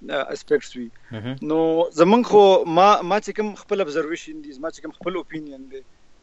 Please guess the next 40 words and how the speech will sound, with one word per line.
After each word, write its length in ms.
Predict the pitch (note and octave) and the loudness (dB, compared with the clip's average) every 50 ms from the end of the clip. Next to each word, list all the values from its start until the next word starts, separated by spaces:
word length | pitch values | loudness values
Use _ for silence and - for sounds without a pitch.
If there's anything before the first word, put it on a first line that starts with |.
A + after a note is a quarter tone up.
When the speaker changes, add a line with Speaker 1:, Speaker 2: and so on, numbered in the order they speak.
| _ _ | _ _
Speaker 1:
آه، 120 | C#3+ C#3+ | -12 -12
ما 160 | C3+ D3 E3+ | -6 -6 -6
چې 120 | F3+ - F3 | -6 -6 -8
کوم 160 | D#3+ - E3+ | -10 -10 -12
خپل 380 | D3 - _ F#3 F#3 F3+ F3 D#3+ | -14 -2 _ 0 0 0 -2 -4
کوم 260 | C3+ - D#3+ E3 D#3+ | -6 -6 -6 -6 -4
ملک 240 | D#3+ E3 D#3 - E3 | -6 -6 -6 -6 -6
کې 40 | |
کتلي 320 | C#3 D3 C#3+ _ D3+ D3 C#3+ | -4 -4 -4 _ -4 -8 -8
دي، 140 | C3 C3 C3+ | -8 -10 -8
پاکستان 460 | A#2+ - C3 A#2+ B2 A2 - C#3 C3+ | -4 -4 -4 -4 -6 -10 -8 -8 -6
کې، 280 | C3+ B2 - C3 B2+ | -6 -6 -4 -4 -4
پېښور 400 | B2+ _ C#3 - - B2+ B2+ C3+ | -4 _ -6 -6 -2 0 0 0
کې 120 | B2 - - | 0 -2 -4
یا 160 | B2+ B2+ B2+ | -2 0 0
اسلام 320 | B2 B2 - - C#3 A#2+ A#2+ | 0 -2 -4 -6 -8 -8 -8
آباد 220 | A#2+ A2+ B2 B2+ | -6 -4 -4 -6
کې. 240 | A#2+ - - B2+ A#2+ A2+ - - - - - | -6 -8 -14 -16 -14 -16 -16 -20 -20 -20 -14
Speaker 2:
مهم. 240 | A#2+ A#2 A2+ C3+ D3 - | -14 -10 -10 -10 -8 -6
Speaker 1:
نو 160 | - D3+ D3+ D3+ D3+ D3 D3 D3 D3 D3+ D3+ D#3 F3 | -2 2 2 4 6 6 6 6 4 4 2 0 -2
زیاتر 720 | - - A#2+ F#3 G#3+ A3 - - A3+ G#3+ G#3+ G#3+ G#3 G3+ F#3 | -8 2 4 6 6 6 6 6 6 8 8 6 6 4 0
خو 140 | - F3 | 0 -2
زه 140 | E3 D3 F#3+ | -2 0 2
یم 140 | G3+ G#3 G3+ | 2 2 -2
چې 420 | F3 - F3 F3 E3 D#3+ D#3+ D3+ C#3 B2 | -4 -2 -2 0 0 0 -2 -2 -4 -6
جیومټریک 400 | C#3+ D3+ E3+ F#3+ F3+ - F#3 E3 | -4 0 0 0 2 0 -2 -2
چې 80 | - | -2
کوم 160 | - E3 E3 | -6 -6 -4
ډیزاینونه 440 | D3 D3 C3+ D#3+ E3 E3 F3 F#3 F#3+ | -4 -2 0 0 -2 0 -2 -6 -6
شوي 300 | E3+ - - F3+ F#3+ F#3 | -8 -10 -14 -16 -16 -16
دي، 300 | D3+ C#3+ E3+ E3+ E3 D#3 D3 - | -18 -18 -20 -18 -18 -18 -14 -10
آه، 240 | D3 C#3+ C3+ C3+ C3 | -8 -6 -4 -6 -6
زما 240 | A#2+ C3 D#3 F3 | -8 0 0 0
په 100 | F#3 - | 0 0
خیال 200 | D3 - E3+ E3+ | -4 -4 -4 -6
چې، 320 | E3+ - - - - _ - | -6 -6 -20 -20 -16 _ -12
آه، 200 | E3 D#3+ D#3+ D3 | -10 -10 -10 -8
زیاتر 340 | B2 C3+ F3+ F#3 - G3 F#3 | 0 0 0 0 0 -4 -6
خو 140 | - - | -6 -10
صحیح 220 | C#3+ - D#3+ E3+ | -14 -12 -10 -10